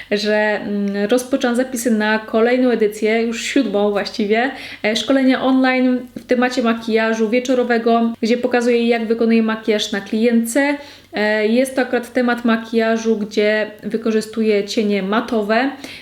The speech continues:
Pokażę, jak tworzyć takie miękkie przejścia między cieniami,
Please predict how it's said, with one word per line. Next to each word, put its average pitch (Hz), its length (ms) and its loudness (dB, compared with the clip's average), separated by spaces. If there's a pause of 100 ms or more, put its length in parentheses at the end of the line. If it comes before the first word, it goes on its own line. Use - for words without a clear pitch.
(120)
Pokażę, 226 340 2
jak 233 320 0
tworzyć 220 300 -2
takie 220 240 -2
miękkie 233 340 2
przejścia 233 400 -2
między 214 280 2
cieniami, 262 600 0